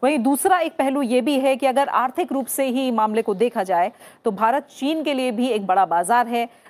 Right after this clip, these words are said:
गलवान एपिसोड के बाद भारत ने कई ऐसे कदम उठाए जिससे चीनी सामान का, अ, कड़ा विरोध हुआ, कई ऐप्स भी बैन हुए। कुल मिलाकर चीन को कई बिलियन डॉलर के बाजार का नुकसान हुआ।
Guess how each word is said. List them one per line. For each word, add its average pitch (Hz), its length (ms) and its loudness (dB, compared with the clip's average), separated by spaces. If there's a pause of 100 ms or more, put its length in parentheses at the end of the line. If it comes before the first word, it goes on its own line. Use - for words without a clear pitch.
गलवान 220 340 2
एपिसोड 269 360 -2
के 269 120 -4
बाद 240 320 2
भारत 202 360 0
ने 254 80 -4
कई 254 180 0
ऐसे 277 260 -2
कदम 247 280 2
उठाए 240 320 0
जिससे 208 220 -6
चीनी 226 280 -2
सामान 190 340 -2
का, 180 80 0
अ, 165 440 -2
कड़ा 175 220 -2
विरोध 202 360 0
हुआ, 240 200 2
कई 196 160 -4
ऐप्स 220 280 2
भी 247 100 -2
बैन 226 260 -2
हुए। 226 240 -2 (240)
कुल 233 120 0
मिलाकर 247 480 2
चीन 311 300 -4
को 339 120 0
कई 302 240 2
बिलियन 294 300 0
डॉलर 247 300 2
के 294 140 -4
बाजार 196 380 2
का 277 100 -4
नुकसान 302 400 -2
हुआ। 175 220 -2